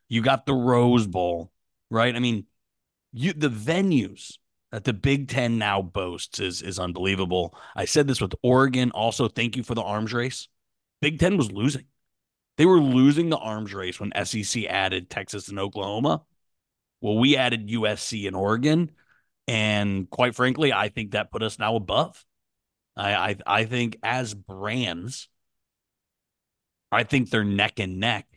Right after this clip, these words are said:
And I think going coast to coast makes the Big Ten now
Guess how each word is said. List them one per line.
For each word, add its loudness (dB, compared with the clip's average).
And 0
I 2
think -2
going -2
coast -4
to -10
coast -2
makes -2
the -6
Big -6
Ten -4
now -2